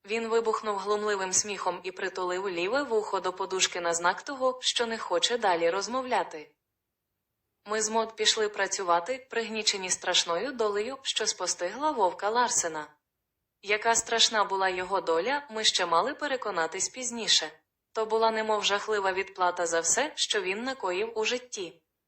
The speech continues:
Думки наші були поважні й урочисті, і розмовляли ми трохи не пошепки. «Можна би вже й зняти наручні»,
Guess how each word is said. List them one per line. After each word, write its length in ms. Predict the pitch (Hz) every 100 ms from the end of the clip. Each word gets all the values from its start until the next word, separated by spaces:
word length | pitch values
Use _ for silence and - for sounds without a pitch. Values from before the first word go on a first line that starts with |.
| _ _ _ -
Думки 400 | 202 220 233 240
наші 340 | 220 208 220
були 240 | 196 202 202
поважні 520 | 214 202 190 180 175
й 40 | 208
урочисті, 800 | 180 175 180 180 - 302 302 -
і 120 | 214
розмовляли 640 | 208 175 175 165 170 254 302
ми 140 | 262
трохи 400 | - 175 175 240
не 120 | 262
пошепки. 680 | 277 240 - - - 156 156 _ _ _ _ _ _ _ _ _ _ _
«Можна 380 | 208 220 202 202
би 140 | 190 185
вже 240 | - 180
й 180 | 285 302
зняти 440 | 226 185 175 214
наручні», 720 | 240 240 175 - - 156 151